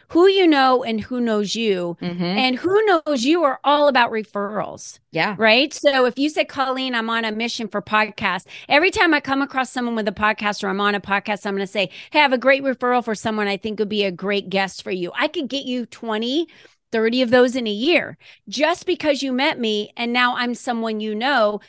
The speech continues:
Speaker 1: You're not doing any work in that bucket. I'm just referring them to you 'cause you told me that's what you needed. That's no extra work for me.
Speaker 2: Yeah.
Speaker 1: We have to become valuable to people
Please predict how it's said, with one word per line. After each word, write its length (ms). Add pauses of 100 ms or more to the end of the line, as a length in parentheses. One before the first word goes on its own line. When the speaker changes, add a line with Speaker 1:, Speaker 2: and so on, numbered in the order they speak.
Speaker 1:
You're 140
not 160
doing 340
any 240
work 320
in 120
that 260
bucket. 480
I'm 160
just 220
referring 480
them 140
to 140
you 140
'cause 180
you 80
told 220
me 120
that's 220
what 160
you 120
needed. 440 (360)
That's 240
no 180
extra 340
work 300
for 100
me. 280 (360)
Speaker 2:
Yeah. 140
Speaker 1:
We 200
have 480
to 260
become 640
valuable 640
to 80
people 540